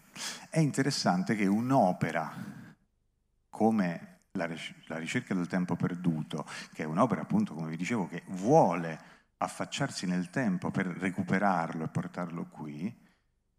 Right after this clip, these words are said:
non si apra né con un passato remoto, come nella prima edizione della Recherche, de-, de-, dell'incipit della Recherche, né con l'imperfetto flaubertiano, che è il, stato il secondo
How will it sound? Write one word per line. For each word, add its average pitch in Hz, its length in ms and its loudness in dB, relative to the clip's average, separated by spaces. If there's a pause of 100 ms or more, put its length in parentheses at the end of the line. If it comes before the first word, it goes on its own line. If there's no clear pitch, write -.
non 131 220 4
si - 200 2
apra 85 380 4
né 156 160 6
con 120 140 0
un 98 120 2
passato 87 360 0
remoto, 85 460 2
come 120 300 2
nella 87 200 2
prima 104 220 4
edizione 85 460 -2
della 82 180 -4
Recherche, 78 580 -10
de-, 90 220 -4
de-, 80 180 -10
dell'incipit 82 600 -2
della 78 180 -8
Recherche, 78 560 -8
né 135 320 4
con 95 260 2
l'imperfetto 95 800 0
flaubertiano, 90 760 2 (340)
che - 140 -4
è 87 40 0
il, 90 240 0
stato 95 320 2
il 87 80 4
secondo 85 760 2